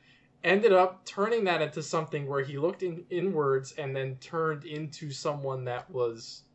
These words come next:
better. You know, he took, he took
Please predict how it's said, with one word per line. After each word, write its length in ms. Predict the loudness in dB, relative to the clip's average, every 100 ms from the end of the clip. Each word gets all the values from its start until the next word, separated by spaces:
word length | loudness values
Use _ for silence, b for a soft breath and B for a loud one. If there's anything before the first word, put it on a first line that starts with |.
| _ _
better. 280 | 2 2 0 -16 _ _ -4
You 80 | 0
know, 140 | 2
he 140 | 2
took, 340 | -2 -2 -2 -4 b b
he 140 | -2
took 380 | 0 2 0 -4